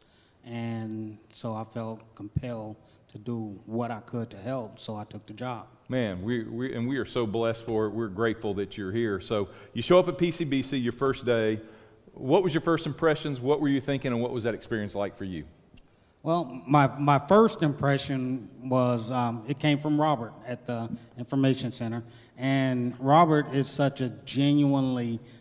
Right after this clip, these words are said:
Speaker 1: nice guy.
Speaker 2: He is.
Speaker 1: And, and as a police officer,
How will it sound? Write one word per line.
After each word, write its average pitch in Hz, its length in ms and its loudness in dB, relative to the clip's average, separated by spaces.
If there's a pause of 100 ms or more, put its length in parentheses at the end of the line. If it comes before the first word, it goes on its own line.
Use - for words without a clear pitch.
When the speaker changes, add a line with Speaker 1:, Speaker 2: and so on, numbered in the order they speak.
(120)
Speaker 1:
nice 131 460 0
guy. 113 460 -2
Speaker 2:
He 98 160 -4
is. 90 360 -6
Speaker 1:
And, 127 500 0
and 127 460 -2
as 143 200 0
a 147 60 -4
police 156 380 -2
officer, 123 480 -4